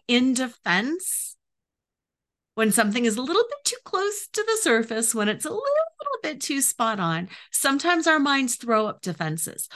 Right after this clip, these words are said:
"Well, yeah, but of course, I'm a mom and I have to sacrifice for my kids." Or, "My husband was the primary breadwinner. Of course I had to do that."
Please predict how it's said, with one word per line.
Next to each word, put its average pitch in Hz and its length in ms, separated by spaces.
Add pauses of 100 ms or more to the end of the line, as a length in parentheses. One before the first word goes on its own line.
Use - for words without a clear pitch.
(180)
"Well, - 280
yeah, 180 420
but 156 160
of 147 140
course, 170 540 (240)
I'm 220 160
a 175 60
mom 165 500
and 165 100
I 117 80
have 180 420
to 175 80
sacrifice 165 580
for 160 100
my 143 160
kids." 147 320 (600)
Or, 165 340 (280)
"My 214 200
husband 190 480
was 156 100
the - 100
primary 170 480
breadwinner. 165 440
Of - 180
course 247 400
I 131 100
had 160 240
to 170 100
do 170 160
that." - 200